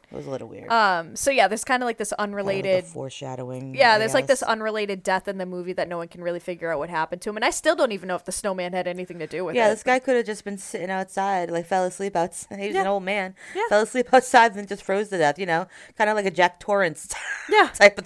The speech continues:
Speaker 2: Like in the
Speaker 1: thing.
Speaker 2: maze. <laughs>
Speaker 1: Yeah.
Speaker 2: Um, so after Billy gets killed, Jack Frost, uh, you know, moves, moves his way over to, uh, the Billy's, Billy's family's home.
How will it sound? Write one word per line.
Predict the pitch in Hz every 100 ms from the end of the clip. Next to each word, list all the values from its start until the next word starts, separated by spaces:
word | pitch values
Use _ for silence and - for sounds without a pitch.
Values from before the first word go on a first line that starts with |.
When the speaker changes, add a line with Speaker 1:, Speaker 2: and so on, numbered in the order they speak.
| -
Speaker 2:
Like | 277
in | -
the | 214
Speaker 1:
thing. |
Speaker 2:
maze. | 214 220 - - 494
<laughs> | - 494
Speaker 1:
Yeah. | 190 190 - - 466 -
Speaker 2:
Um, | 277 262 226 202 202 - _ _ _ _ _ _ - - - -
so | - 285 254 226 - - _ _ -
after | 269 302 330
Billy | 294 277 254
gets | 226 -
killed, | - 196 190
Jack | - 190 -
Frost, | - 196 190 190 - -
uh, | 202 185 175 170 _ _ _ _ _ _ -
you | 214
know, | 185
moves, | 208 226 220 233
moves | 240 254 -
his | 247 214
way | 220 208
over | 208 196 202 196
to, | - 208 196 185 175 160 -
uh, | 180 170 170 - _ -
the | 175 170 - - _ 202
Billy's, | 208 190 190 -
Billy's | 202 190 -
family's | 403 320 165 160
home. | 156 50